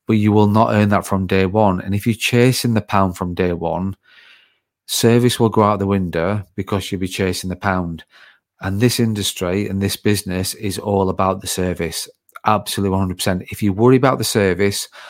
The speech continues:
look after the service, the pounds will look after themselves. So like I say, with regards to that, sit down with yourself, sit down with your partner. If you're looking to go self-employed, think about your income, what you need behind you.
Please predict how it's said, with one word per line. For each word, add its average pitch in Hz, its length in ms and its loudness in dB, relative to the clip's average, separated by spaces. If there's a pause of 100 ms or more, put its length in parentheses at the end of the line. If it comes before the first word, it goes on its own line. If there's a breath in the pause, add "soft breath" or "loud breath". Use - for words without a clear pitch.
(200 loud breath)
look 113 240 -2
after 120 240 0
the 110 60 0
service, 95 640 0 (360 loud breath)
the 101 60 -2
pounds 95 380 -2
will 95 80 -2
look 92 240 -2
after 90 220 -6
themselves. 85 720 -6 (580 loud breath)
So 107 300 4
like 104 160 4
I 92 40 -6
say, 92 360 2 (240)
with 117 180 2
regards 120 480 4
to 104 100 -2
that, 95 340 2 (500)
sit 147 260 0
down 123 400 4
with 104 160 0
yourself, 113 500 2
sit 113 200 -4
down 104 240 2
with 101 100 0
your 92 120 -2
partner. 101 760 0 (520 soft breath)
If 92 140 -6
you're 107 120 0
looking 120 260 2
to - 100 -8
go 107 180 4
self-employed, 92 1000 0 (260)
think 123 220 0
about 101 260 0
your 95 140 -2
income, 92 360 -4
what 107 180 -4
you 98 140 0
need 98 420 0
behind 92 500 -2
you. 92 280 0